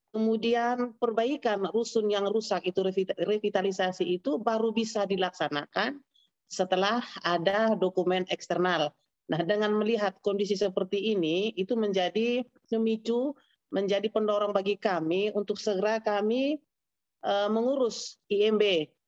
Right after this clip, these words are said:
I M B ini memang, eh, setelah bangunan ini jadi, baru kami, eh, kami urus. Nah, ini dengan melihat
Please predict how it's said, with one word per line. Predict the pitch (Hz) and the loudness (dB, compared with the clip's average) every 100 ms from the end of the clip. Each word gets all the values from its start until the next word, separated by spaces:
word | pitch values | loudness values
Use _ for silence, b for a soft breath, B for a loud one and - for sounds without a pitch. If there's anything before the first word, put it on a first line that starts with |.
| _ _ - | _ _ -2
I | 190 | 0
M | 196 | 2
B | 196 214 | 2 2
ini | 233 | 2
memang, | 214 208 226 226 | 0 0 0 -2
eh, | 190 185 185 | 0 0 -2
setelah | 185 190 185 190 | -4 -2 0 0
bangunan | 190 190 190 180 | 0 2 0 0
ini | 180 | -2
jadi, | 170 170 160 208 | 0 -2 0 0
baru | 202 175 165 | 0 0 0
kami, | 165 160 151 | 0 0 -2
eh, | - _ - 151 | -8 _ -8 -4
kami | 160 156 | -2 -2
urus. | 151 147 156 202 220 - _ _ _ | 0 0 0 0 -2 -8 _ _ _
Nah, | - 165 | -4 -2
ini | 190 226 | 0 2
dengan | 220 214 208 | 2 2 2
melihat | 202 202 196 202 | 2 0 0 -4